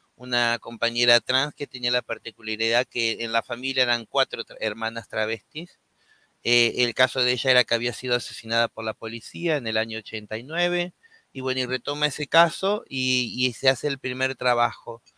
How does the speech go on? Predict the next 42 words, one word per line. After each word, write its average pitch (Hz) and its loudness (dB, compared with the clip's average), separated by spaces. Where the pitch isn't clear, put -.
Viaja 131 4
a 127 4
Canadá 156 2
y 143 -2
en 135 -6
Canadá 139 0
conoce 180 -2
archivos 135 -4
L 123 -2
G 113 -12
T 113 -4
B. 98 -8
Y 139 -4
viene 185 2
con 135 -4
la 139 2
idea 165 2
y 156 -2
de 131 -6
conve-, 120 -8
tratar 139 2
de 147 -4
convencerme 147 -2
de 139 -2
que - -4
el 131 0
archivo 156 -2
de 156 0
la 151 -4
memoria 151 -2
trans, 147 -2
ya 135 0
que 123 -16
teníamos 131 -6
nombre, 143 -4
teníamos 123 -6
logo, 131 -4
pero 107 -8
nuestro 107 -14
cometido 131 -4
era 123 6
interno, 117 2